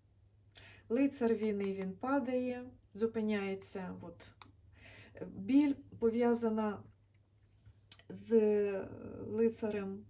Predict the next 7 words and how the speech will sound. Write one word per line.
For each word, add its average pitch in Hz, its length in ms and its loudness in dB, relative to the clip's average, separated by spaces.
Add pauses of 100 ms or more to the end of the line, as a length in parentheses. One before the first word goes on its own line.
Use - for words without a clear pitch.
який 190 240 -10
наніс 202 480 -4
нам. 185 300 -8 (1800)
Також 226 400 0
біль 254 340 4
для 226 240 8
військових 269 960 0